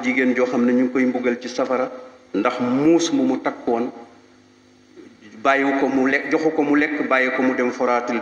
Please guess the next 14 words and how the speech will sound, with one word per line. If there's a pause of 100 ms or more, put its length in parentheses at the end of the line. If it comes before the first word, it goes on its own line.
boppam
lu
mu
lekk. (840)
Kon (360)
mettital
muus (440)
rekk
tax
na
ba (760)
nit (680)
dugg
safara.